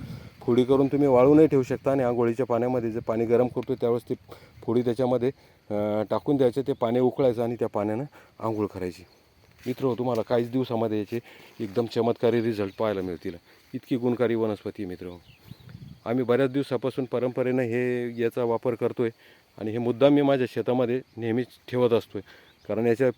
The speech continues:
फळं तर आपल्याला कुठे सापडतात खायासाठी, पण याचे मुळं जे महत्त्वाचे असतात त्याच्यामुळे मी माझ्या शेतात हे सांभाळून ठेवलेलं आहे.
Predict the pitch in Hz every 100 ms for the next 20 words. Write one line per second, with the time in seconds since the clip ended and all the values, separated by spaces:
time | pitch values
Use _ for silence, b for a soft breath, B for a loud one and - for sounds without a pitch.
0 | - 120 127 135 139 139 - 147 160 139
1 | 127 127 131 - 120 127 120 139 127 120
2 | 131 113 120 127 120 120 117 113 110 110
3 | 98 107 - - 123 B B B - 104
4 | 120 117 120 120 117 107 110 104 113 107
5 | - 101 107 117 107 101 104 104